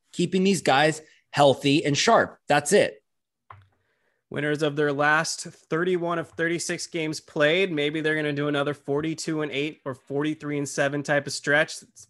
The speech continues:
Speaker 2: very possible in the cards. And the, the rest of the regular season is gonna be kind of a cakewalk, keep guys healthy. But what I'm more intrigued about is when the Dodgers get into the postseason, how they're gonna set their rotation.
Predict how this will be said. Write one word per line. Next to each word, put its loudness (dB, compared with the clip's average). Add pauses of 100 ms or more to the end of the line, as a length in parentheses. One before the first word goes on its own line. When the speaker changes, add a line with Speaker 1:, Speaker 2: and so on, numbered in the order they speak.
(160)
Speaker 2:
very 2
possible -2
in -4
the -6
cards. 2 (400)
And -2 (340)
the, -6 (100)
the -2
rest 0
of 0
the -2
regular 0
season -6
is -8
gonna -6
be -6
kind -2
of -2
a -4
cakewalk, -2 (340)
keep -10
guys -2
healthy. -4 (320)
But 0
what 2
I'm 2
more 2
intrigued 0
about 2
is -6
when -4
the -4
Dodgers 0
get -4
into -6
the -4
postseason, -6
how -2
they're -2
gonna -6
set -4
their -4
rotation. -6